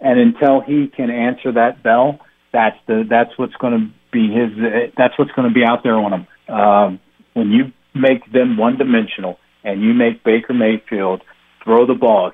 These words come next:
especially from the pocket, that's when you're gonna have the most success for him, and that's against him,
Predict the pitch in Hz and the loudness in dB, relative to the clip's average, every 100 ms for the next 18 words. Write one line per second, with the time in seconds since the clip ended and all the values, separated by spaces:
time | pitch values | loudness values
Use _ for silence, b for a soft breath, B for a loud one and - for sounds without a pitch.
0 | - - 120 - 135 123 - 117 139 139 | -8 -4 -2 -2 -2 -2 0 0 -2 -2
1 | 135 117 - 80 - _ _ _ _ 95 | -2 0 -4 -14 -16 _ _ _ _ -6
2 | 104 104 - 113 107 101 113 110 98 107 | -2 -4 -4 -4 0 2 2 0 -2 -2
3 | 98 98 101 104 - 113 - 107 107 - | -2 -2 -2 -2 -6 -10 0 0 0 -2
4 | 107 101 117 98 101 107 - - 117 90 | -2 -2 -2 -2 2 0 -2 -6 -4 0
5 | 123 113 - 101 92 | 0 0 -4 -6 -8